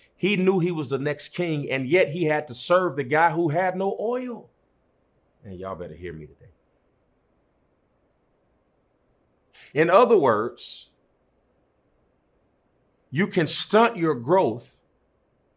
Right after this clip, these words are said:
by paying too much attention to the process. You just have to go through it.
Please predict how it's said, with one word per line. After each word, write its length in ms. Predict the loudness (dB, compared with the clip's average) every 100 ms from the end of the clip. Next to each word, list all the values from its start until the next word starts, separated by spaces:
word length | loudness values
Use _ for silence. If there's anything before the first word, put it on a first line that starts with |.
| _ _ _ _ _ _ _ _ _ _ 2
by 240 | 4 4
paying 640 | 0 2 4 4 2 -2 -6
too 240 | -6 -2
much 320 | 0 0 -2 -6
attention 640 | -8 -6 2 2 2 -6 -6
to 120 | -6
the 100 | -6
process. 800 | -8 -8 -8 -12 -18 -18 -20 -20 _ _ _ _ _ _ _ _ _ _ _
You 100 | -6
just 180 | -4 -4
have 200 | -6 -8
to 80 | -10
go 380 | -10 0 0
through 360 | 0 -2 -4 -4
it. 160 | -6